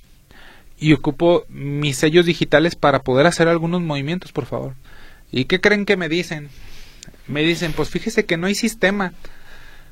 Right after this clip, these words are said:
Y lo comprendo, o sea, lo comprendo, digo, "Bueno, pues, pues no hay sistema". Y le digo, "Oiga,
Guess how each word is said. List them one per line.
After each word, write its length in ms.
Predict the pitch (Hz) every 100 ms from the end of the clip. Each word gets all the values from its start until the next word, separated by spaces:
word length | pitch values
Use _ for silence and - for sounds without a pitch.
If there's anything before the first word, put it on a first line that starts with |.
| - - - - - - - -
Y 160 | 185 202
lo 160 | 208 196
comprendo, 640 | 196 196 247 277 208 165 -
o 120 | - 151
sea, 300 | 180 170 165
lo 160 | 175
comprendo, 440 | 185 175 196 214 208
digo, 240 | 202 170
"Bueno, 260 | 180 208 185
pues, 240 | 131 - - - -
pues 160 | - 131
no 80 | 147
hay 60 |
sistema". 640 | 202 185 185 180 185 185 -
Y 100 | 147
le 140 | 147 147
digo, 260 | 156 156 -
"Oiga, 320 | 185 208